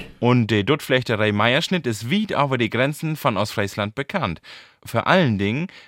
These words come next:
weil die Friseurfamilie immer wer hochkarätig Handwerkes verbracht hat, die auch uteken worden sind. Ein hat das sogar richtig weit gebracht,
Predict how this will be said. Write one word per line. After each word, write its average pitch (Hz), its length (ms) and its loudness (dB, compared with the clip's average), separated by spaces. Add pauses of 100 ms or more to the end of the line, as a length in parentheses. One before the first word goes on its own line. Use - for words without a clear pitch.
(120)
weil 104 240 0
die 95 160 0
Friseurfamilie 120 1040 0
immer 196 480 -2
wer 143 320 0
hochkarätig 156 960 -2
Handwerkes 104 560 0
verbracht 107 460 0
hat, 110 200 0 (480)
die 101 240 -2
auch 143 240 2
uteken 123 640 -4
worden 107 260 4
sind. 101 240 0 (420)
Ein 196 420 -2
hat 175 140 -4
das 156 140 -4
sogar 139 340 2
richtig 113 400 -4
weit 110 160 -2
gebracht, 110 320 4